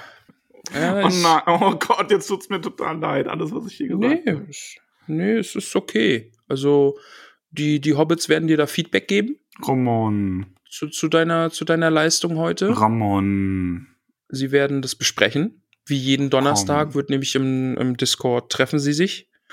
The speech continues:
Speaker 1: und besprechen sich. Ähm, und da wird auch über deine heutige Performance gesprochen werden, bin ich mir ganz sicher.
Speaker 2: <laughs>
Speaker 1: Ähm,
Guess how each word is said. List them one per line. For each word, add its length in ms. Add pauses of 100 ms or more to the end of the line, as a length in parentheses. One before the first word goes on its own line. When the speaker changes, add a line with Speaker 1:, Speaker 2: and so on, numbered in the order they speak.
(320)
Speaker 1:
und 120
besprechen 440
sich. 380 (560)
Ähm, 560 (640)
und 680 (300)
da 160
wird 160
auch 100
über 220
deine 480
heutige 480
Performance 640
gesprochen 420
werden, 420
bin 100
ich 100
mir 80
ganz 180
sicher. 320
Speaker 2:
<laughs> 60 (1200)
Speaker 1:
Ähm, 500